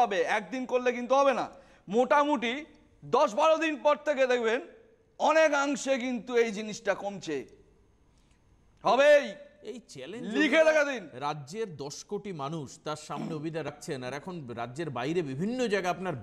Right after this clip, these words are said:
Speaker 2: ব্যাপক জনপ্রিয়তা রয়েছে, আমি
Speaker 1: অবশ্যই।
Speaker 2: জানি। এটা কিন্তু একটা চ্যালেঞ্জ,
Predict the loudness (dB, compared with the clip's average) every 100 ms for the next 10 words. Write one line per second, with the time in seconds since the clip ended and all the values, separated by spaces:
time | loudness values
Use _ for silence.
0 | -2 0 2 2 2 0 0 -2 0 2
1 | 2 2 0 -2 -2 -8 -12 -16 -20 -8
2 | -4 -2 0 0 0 0 -4 -4 -4